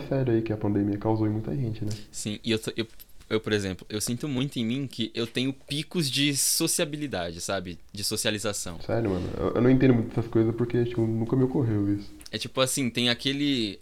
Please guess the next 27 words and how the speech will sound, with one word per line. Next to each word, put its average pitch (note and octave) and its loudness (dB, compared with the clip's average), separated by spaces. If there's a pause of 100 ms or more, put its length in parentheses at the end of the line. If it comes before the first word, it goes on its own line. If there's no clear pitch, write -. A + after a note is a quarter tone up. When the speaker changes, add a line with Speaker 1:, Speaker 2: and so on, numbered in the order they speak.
Speaker 2:
a, G2 -6
essa C3+ 0
semana, D3+ 2
por A#2 0
exemplo, G#2+ 0
aí G2+ -2
que A2 -6
eu G#2+ 2
respondi G#2+ -2
o G2 -4
seu G2 -4
tweet, B2 -6
eu A#2+ -2
tava D3 2
num A#2+ 2
Speaker 1:
Uhum. G2+ 4
Speaker 2:
pico A2 4
de G#2+ -2
socialização, G#2 -2
assim, G2 -6
sabe? F#2+ 0
Speaker 1:
Hum, G2 0
Speaker 2:
Tipo, G2 0
Speaker 1:
entendi. G2+ 0
Speaker 2:
as A2 -2
pessoas D#3 2
postar, D3 0